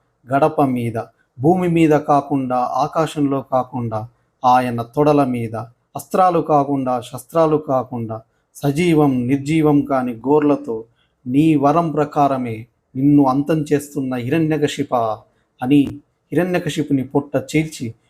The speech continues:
పేగులు మెడలో వేసుకొని ఆగ్రహంతో ఊగిపోతాడు. ఈ పతాక సన్నివేశం చూస్తుంటే గూస్ బంప్స్ వస్తాయి.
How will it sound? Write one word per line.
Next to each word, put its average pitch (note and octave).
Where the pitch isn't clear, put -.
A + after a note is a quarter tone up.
పేగులు D3+
మెడలో D3+
వేసుకొని B2+
ఆగ్రహంతో C#3+
ఊగిపోతాడు. B2
ఈ C#3
పతాక D3+
సన్నివేశం C3+
చూస్తుంటే C#3
గూస్ D#3
బంప్స్ D3
వస్తాయి. A#2